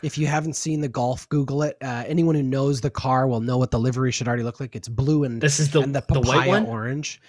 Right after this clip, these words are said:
Speaker 1: It's
Speaker 2: Oh,
Speaker 1: the, it's sort
Speaker 2: papaya
Speaker 1: of that blue and
Speaker 2: orange.
Speaker 1: papaya, but it's got
Speaker 2: Man,
Speaker 1: the
Speaker 2: there's nothing better
Speaker 1: stripes
Speaker 2: than
Speaker 1: down the
Speaker 2: papaya
Speaker 1: side.
Speaker 2: orange.
Speaker 1: Um, but it's beautiful, and it's a really, it's really fun to kinda get a new livery in there. Um, we saw it last year. Ferrari, I believe, ran a darker red for one of their special races. So maybe the, uh,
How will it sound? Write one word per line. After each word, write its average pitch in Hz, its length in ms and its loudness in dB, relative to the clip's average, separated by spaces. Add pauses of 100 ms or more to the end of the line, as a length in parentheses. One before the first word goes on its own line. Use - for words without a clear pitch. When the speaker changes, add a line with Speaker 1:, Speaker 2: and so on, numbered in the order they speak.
(140)
Speaker 1:
It's - 160 -2
Speaker 2:
Oh, 196 240 6
Speaker 1:
the, 143 100 2
it's 143 100 0
sort - 120 -4
Speaker 2:
papaya 160 120 0
Speaker 1:
of 143 60 -6
that 143 120 -2
blue 170 500 2
and 120 160 -2
Speaker 2:
orange. - 140 -6
Speaker 1:
papaya, 139 500 -2 (300)
but 131 100 -6
it's 143 80 4
got 143 60 4
Speaker 2:
Man, 135 160 2
Speaker 1:
the 131 80 6
Speaker 2:
there's 139 120 4
nothing 151 240 6
better 131 240 4
Speaker 1:
stripes 117 140 2
Speaker 2:
than 135 100 0
Speaker 1:
down 156 80 0
the 156 80 0
Speaker 2:
papaya 117 180 2
Speaker 1:
side. 107 240 0
Speaker 2:
orange. 95 460 -6 (760)
Speaker 1:
Um, 117 720 -2
but 156 160 2
it's 170 100 0
beautiful, 165 640 4
and 151 140 0
it's - 100 -6
a 156 60 2
really, 160 260 2
it's - 140 -10
really 156 140 0
fun 139 260 -4
to 131 60 -4
kinda 135 240 -6
get 127 160 -4
a 123 40 -2
new 127 200 -4
livery 120 460 -4
in 117 120 -4
there. 117 460 -6
Um, 107 420 -8 (300)
we 123 80 -8
saw 160 180 2
it 135 40 0
last 117 360 -6
year. 135 160 -2
Ferrari, 123 540 -2
I - 20 0
believe, 117 340 -6
ran 113 280 -10
a 104 80 -16
darker 113 480 -14
red 113 280 -14
for - 140 -20
one 120 140 -14
of 110 40 -16
their 117 140 -14
special 123 300 -14
races. 123 180 -12
So 147 140 -8
maybe 180 260 -4
the, 175 140 -2
uh, 156 160 -6